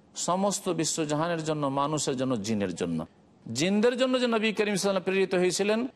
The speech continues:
এর দলিল কোরআনে কারিমে রয়েছে। সূরা আহকাফে আল্লাহ পাক উল্লেখ করেছেন,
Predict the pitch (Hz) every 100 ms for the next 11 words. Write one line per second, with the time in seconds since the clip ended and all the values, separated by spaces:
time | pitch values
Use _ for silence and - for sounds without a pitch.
0 | _ _ - 151 170 156 160 180 190 170
1 | 160 156 160 160 143 143 131 120 123 -
2 | 160 156 123 123 113 156 156 165 165 165
3 | 165 160 160 160 170 160 170 165